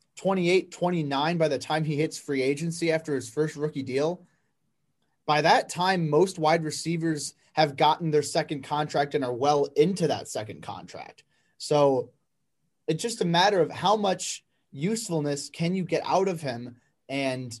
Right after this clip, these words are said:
is he already developed to the best that he can be?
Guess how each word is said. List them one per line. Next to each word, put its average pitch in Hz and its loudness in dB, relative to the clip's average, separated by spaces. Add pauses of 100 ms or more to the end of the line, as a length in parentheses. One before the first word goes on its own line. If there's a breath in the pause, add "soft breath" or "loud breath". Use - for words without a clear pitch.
(100)
is 185 2
he 196 2
already 175 4
developed 156 0
to 139 -14
the 131 -6
best 147 2
that 139 -4
he 120 -10
can 185 -4
be? 85 -8